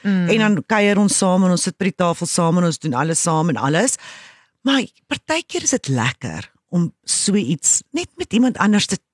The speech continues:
Speaker 2: te praat.
Speaker 1: Ja, weet jy wat het ek nogal gevind?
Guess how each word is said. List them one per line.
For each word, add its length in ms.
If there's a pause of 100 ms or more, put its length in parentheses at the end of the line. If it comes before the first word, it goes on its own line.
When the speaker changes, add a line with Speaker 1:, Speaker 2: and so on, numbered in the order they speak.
(160)
Speaker 2:
te 80
praat. 640 (120)
Speaker 1:
Ja, 320 (400)
weet 160
jy 140
wat 160
het 160 (100)
ek 200
nogal 300
gevind? 640